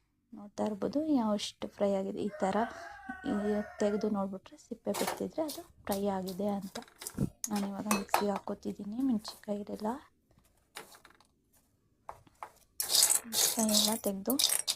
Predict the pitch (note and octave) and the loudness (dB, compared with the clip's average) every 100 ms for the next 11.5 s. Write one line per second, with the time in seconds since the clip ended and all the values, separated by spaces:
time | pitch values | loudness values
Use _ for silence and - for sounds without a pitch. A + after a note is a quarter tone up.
0 | - - - - _ _ _ - - - | -2 -2 -2 -4 _ _ _ -20 -20 -12
1 | A3 G#3+ G#3+ G#3+ G3+ G#3 A#3 F4+ - _ | -10 -6 -4 -4 -2 2 2 2 -2 _
2 | _ _ - - A3 A#3 C4 C#4+ - _ | _ _ -20 -4 2 4 4 2 -4 _
3 | _ - - - - - A3 A3 A3 G#3+ | _ 4 4 6 6 6 6 6 6 4
4 | - - - - _ _ _ _ - A3 | -2 -16 -18 -18 _ _ _ _ 0 2
5 | G#3+ G#3+ G#3 G#3 G#3+ D4+ - G#3+ G3+ G3 | 4 2 0 -2 0 0 -2 -6 -6 -8
6 | G3 G3+ - A3 G#3 - G#3 A#3 D4 - | -12 -16 -18 -18 -18 -8 -6 -6 -8 -16
7 | - G#3 - G3 G3 F#3+ F#3 - - - | -8 -6 -2 -2 -2 -2 -6 -6 -6 0
8 | G#3+ G3+ G3+ - G3 - - - D4 - | 2 2 2 0 0 2 4 6 8 8
9 | - - - - D#4 G#3 G#3 - G3+ A3+ | 8 6 6 6 6 6 6 4 2 2
10 | G#3 - G3+ G3+ G3+ G3 G3+ G3 G3 - | 0 -2 -2 -2 -2 -2 -2 -2 -8 -14
11 | F#3+ G3+ G3+ B3+ D#4 | -16 -16 -6 -6 -6